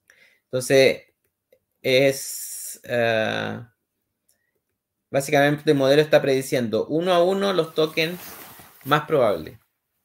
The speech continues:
Y, eh, bueno, depende de la interpretación que uno tenga. Por ejemplo, uno puede imaginar que hay un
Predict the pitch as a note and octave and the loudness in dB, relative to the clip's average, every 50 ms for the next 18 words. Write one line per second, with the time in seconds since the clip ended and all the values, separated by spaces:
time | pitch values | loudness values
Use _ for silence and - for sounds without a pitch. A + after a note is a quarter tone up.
0 | _ _ _ _ _ _ _ _ _ _ _ _ - B2 C#3 D3 D#3 D#3+ D#3 - | _ _ _ _ _ _ _ _ _ _ _ _ -8 -4 -2 0 0 0 0 -2
1 | - - A#2+ A#2+ A#2+ A#2+ A2+ A2+ A#2+ A#2+ A2+ G#2+ G#2 G#2+ G#2+ A#2 A#2 A#2 C#3 C#3 | -4 -4 -4 -2 -2 -2 -2 -4 -4 -4 -4 -6 -8 -8 -6 -6 -4 -2 -2 0
2 | C#3+ C#3 C#3 C#3 C3+ C#3+ B2+ C3 B2 B2 A#2+ - C#3+ C#3 D3+ C#3+ C#3+ C#3 C#3 C#3 | 0 0 0 0 0 -2 -4 -4 -4 -4 -4 -4 -6 -8 -6 -6 -4 -4 -4 -4
3 | A#2+ A2+ A2 G#2+ A2+ A2+ C3 B2 B2 B2 B2 A#2+ B2+ C3 C3 C#3 C#3 C3+ B2+ - | -4 -4 -4 -6 -8 -10 -10 -10 -8 -8 -8 -4 -2 -2 -2 0 -2 -4 -6 -6
4 | C3+ C3 C#3 C#3+ D3 D3 - C3+ C3+ C#3 C#3 C3+ A#2 - - A#2+ A#2+ A#2+ A#2 A#2 | -6 -6 -4 -6 -6 -6 -4 -2 0 0 0 -4 -6 -8 -8 -8 -6 -6 -6 -8
5 | - | -10